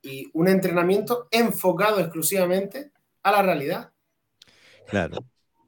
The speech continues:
Speaker 2: Eh, ah, y, y está tan desenfocado. Una de las, uno, uno de los parámetros que a mí más me provoca cuando los veo es ver, eh, especialmente cuando hacen combinaciones de ataques,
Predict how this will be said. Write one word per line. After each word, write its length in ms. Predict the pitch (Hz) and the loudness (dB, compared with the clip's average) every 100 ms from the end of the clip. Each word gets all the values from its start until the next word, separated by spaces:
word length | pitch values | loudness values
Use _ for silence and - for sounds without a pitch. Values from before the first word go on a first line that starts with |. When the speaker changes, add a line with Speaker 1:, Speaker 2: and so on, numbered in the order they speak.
| _ - - - 135 | _ -20 -14 -10 -2
Speaker 2:
Eh, 180 | 156 147 | -2 0
ah, 120 | 143 127 | 0 0
y, 280 | 131 113 | 0 0
y 60 | 120 | -2
está 240 | - 185 | 2 4
tan 200 | 180 180 | 6 4
desenfocado. 640 | 185 - 131 113 104 95 104 | 4 -2 -4 -4 -2 0 0
Una 200 | 156 214 | 4 6
de 60 | |
las, 160 | 151 127 | 6 2
uno, 300 | 151 170 196 | -2 -6 -6
uno 280 | 175 190 135 | -4 -2 -2
de 180 | 113 113 | -4 -6
los 100 | 98 | -4
parámetros 520 | 110 110 131 120 98 | -4 -2 -2 -6 -8
que 260 | - 90 85 | -8 -8 -8
a 100 | 92 | -6
mí 240 | 104 110 | -2 -2
más 200 | 107 98 | -2 -2
me 120 | 117 | 0
provoca 460 | 117 101 110 123 113 | 0 0 0 0 -2
cuando 200 | 92 87 | -4 -10
los 140 | 85 95 | -10 -4
veo 340 | 113 135 170 _ - - _ | -4 -4 -8 _ -20 -20 _
es 260 | - 120 113 | -2 -2 2
ver, 360 | 123 135 143 - | 4 4 4 -2
eh, 540 | 92 82 82 78 78 - _ | -6 -4 -8 -10 -14 -20 _
especialmente 680 | 101 120 - 151 196 220 185 | -10 -4 -2 0 -2 -4 -4
cuando 220 | 113 123 | -2 -2
hacen 200 | - 143 | -6 -6
combinaciones 640 | 110 98 87 87 113 110 | -4 -4 -6 -8 -8 -6
de 60 | 85 | -6
ataques, 540 | - 90 - 165 | -8 -10 -10 -14